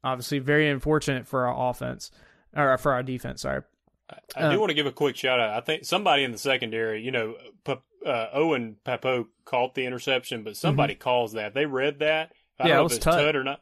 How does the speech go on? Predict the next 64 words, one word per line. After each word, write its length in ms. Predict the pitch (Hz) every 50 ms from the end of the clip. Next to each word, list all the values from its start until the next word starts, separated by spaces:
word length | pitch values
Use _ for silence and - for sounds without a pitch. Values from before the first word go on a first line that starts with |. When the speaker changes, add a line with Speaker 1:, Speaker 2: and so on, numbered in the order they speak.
| _ _
Speaker 2:
Tut, 240 | - 151 147 147 135
yeah, 120 | 139 127
he 120 | 127 180
read 300 | 196 165 147 151 165 147
that 180 | 139 127 120 117
and, 180 | 117 113 117 123
and 140 | 123 117
got 140 | 113 127 123
his 100 | 113 104
hand 280 | - 135 135 139 143 143
in. 240 | 147 156 151 147 143 - _ - - - - _ _
So 160 | - - 165 165
I 60 | 170
gotta 160 | 185 220 214
give 160 | 202 190 190 180
him 40 | 160
some 160 | - 139 123
credit. 360 | - - 156 139 120 113 -
That 160 | - 139 151
was 100 | 151 147 143
a 40 | 139
good 220 | 139 139 131 -
play. 400 | - 139 135 135 131 131 131 -
Um, 400 | - 139 127 120 113 107 113 117
you 80 | 135 131
know, 100 | 123 117
that, 200 | 123 135 139 - _ _ _
you 120 | - 143 127
know, 100 | 120 117
that 220 | 123 131 139 -
probably 360 | - - 143 147 147 139 135 120
should 240 | - - 143 139
have 120 | 127 117 -
saved 340 | - - 143 131 131 120 113
the 60 | 113
game 300 | 110 120 120 135 127 120
for 180 | 110 110 107
us 200 | 107 110 110 107
'cause 160 | - - 110 107
they 120 | 117 123
were 100 | 127 123
driving, 460 | 113 117 117 117 120 123 117 117 110
and, 240 | 110 110 107 110 110
you 80 | 117 120
know, 100 | 113 110
that 260 | 107 113 113 117 - _ _ _ _
if 140 | - 110 -
we 80 | 127 117
could 100 | 127 113
have 80 | 113 117
gone 180 | 117 117 117
down, 280 | 113 113 110 113 110 113 117 120 _
you 120 | - 127 117
know, 80 | 110
if 100 | 101 -
we 80 | - 120
could 140 | - 123 113
have 140 | 110 107 - _ _ - -
put 160 | - 160 151
more 140 | 135 131 117
points 280 | - - 139 135 123 131
on 80 | 123 117
the 60 | 113
board, 260 | 113 117 117 117 110